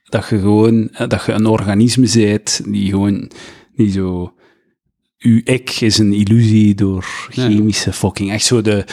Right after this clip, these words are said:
Speaker 1: echt zo de koude, ruwe realiteit van pure chaos. En dat dan als een vlaag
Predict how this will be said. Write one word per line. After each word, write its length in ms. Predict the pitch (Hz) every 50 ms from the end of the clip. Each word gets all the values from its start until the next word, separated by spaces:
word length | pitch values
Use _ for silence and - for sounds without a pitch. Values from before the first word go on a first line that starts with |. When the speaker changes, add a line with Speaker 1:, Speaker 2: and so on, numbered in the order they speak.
| - - - -
Speaker 1:
echt 200 | - 139 131 -
zo 100 | - 127
de 180 | 107 101 - _
koude, 460 | _ - 143 139 143 139 127 131 127
ruwe 400 | 107 120 131 139 139 131 127 120
realiteit 800 | 107 120 123 117 107 110 104 - _ 120 113 113 117 117 117 -
van 240 | - - 104 101 -
pure 260 | - 131 135 120 101
chaos. 560 | - - 110 101 98 113 135 - - - - - - - - - - _
En 100 | - 110
dat 120 | 113 107
dan 220 | - 120 113 110 -
als 160 | - 117 113
een 160 | 110 117 107
vlaag 760 | 92 95 107 104 101 113 127 143 147 - - - - - -